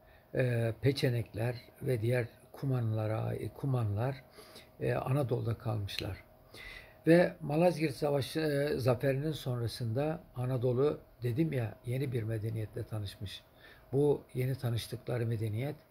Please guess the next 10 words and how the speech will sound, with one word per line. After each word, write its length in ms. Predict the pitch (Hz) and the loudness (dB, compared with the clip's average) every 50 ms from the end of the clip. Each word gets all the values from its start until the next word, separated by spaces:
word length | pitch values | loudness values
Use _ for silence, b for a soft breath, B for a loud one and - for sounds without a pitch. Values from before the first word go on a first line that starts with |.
| B B B B B | B B B B B
öyle 300 | - 131 127 127 127 107 | -4 -2 0 0 0 2
Bozkır, 720 | 113 131 131 - - - - 123 123 120 120 - 123 117 110 | 2 0 0 0 -6 -4 -2 -2 -2 -2 -2 -4 -4 -4 -2
Bozkır 640 | 110 120 135 143 131 - - - - 123 107 101 - | 0 2 2 2 2 0 -6 -6 -6 -4 -4 -6 -6
kültürüyle 640 | - 123 110 104 - - 127 131 127 120 120 120 | -4 -4 -4 -2 -2 -2 0 0 2 0 0 -2
falan 300 | - - 113 120 123 123 | -2 -2 -2 -2 -2 -2
alakası 580 | - 123 123 123 123 113 - - 104 - - 123 | -2 -2 -2 0 -2 -2 -2 -4 -6 -4 -2 0
olan 300 | 123 120 117 127 113 110 B B B B B B B B - | 0 0 0 -2 -2 -4 B B B B B B B B 4
bir 220 | 135 147 147 - - - - | 4 4 4 2 -8 -10 -2
medeniyet 600 | 113 120 113 113 117 117 120 117 110 - - - | 0 2 4 4 4 2 2 0 -2 -4 -6 -6
değil. 360 | 101 98 95 92 87 - - | -4 -4 -4 -4 -6 -10 -16